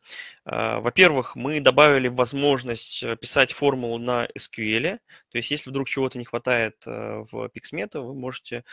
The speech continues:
а, спокойно на эс кью эле написать, да, ту, те формулы, использовать те функции, которые, а, есть в языке эс кью эль. Э, Руслан покажет это. Э, опция работает как переключатель, то есть, э, в расчётном показателе вы можете выбрать,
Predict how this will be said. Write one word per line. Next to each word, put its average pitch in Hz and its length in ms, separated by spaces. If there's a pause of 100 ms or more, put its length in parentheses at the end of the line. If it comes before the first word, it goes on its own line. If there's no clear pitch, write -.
(220)
а, 117 120
спокойно 139 540
на 120 180
эс - 80
кью 123 180
эле 147 120
написать, 123 640
да, 123 400
ту, 117 200
те 120 120
формулы, 156 340
использовать 123 320
те 123 60
функции, 160 340
которые, - 440 (380)
а, 113 180
есть 120 280
в - 40
языке 117 280
эс - 100
кью 104 280
эль. 107 60 (760)
Э, 123 220
Руслан 120 240
покажет 185 480
это. 156 480
Э, 117 640
опция 139 380
работает 139 340
как - 160
переключатель, 180 680
то - 140
есть, - 320
э, 117 140
в 117 160
расчётном 123 400
показателе 156 640
вы 117 360
можете 120 520
выбрать, 117 500